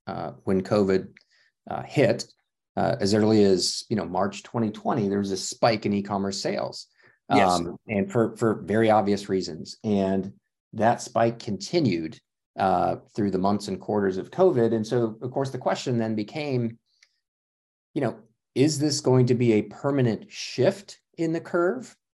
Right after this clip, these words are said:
Speaker 1: or is this a blip, uh, that will be reset to pre-covid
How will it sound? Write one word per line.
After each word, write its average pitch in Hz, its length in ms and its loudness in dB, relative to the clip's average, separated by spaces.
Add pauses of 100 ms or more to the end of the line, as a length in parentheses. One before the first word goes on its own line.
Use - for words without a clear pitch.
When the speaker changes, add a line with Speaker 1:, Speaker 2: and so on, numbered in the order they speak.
Speaker 1:
or 135 360 0
is 120 260 -4
this 131 420 -4 (220)
a 104 440 -4
blip, 107 420 -2 (540)
uh, 107 200 -2 (100)
that 117 200 -4
will 107 120 -4
be 104 220 -4
reset 113 640 -4 (200)
to 104 160 -6
pre-covid 98 840 -2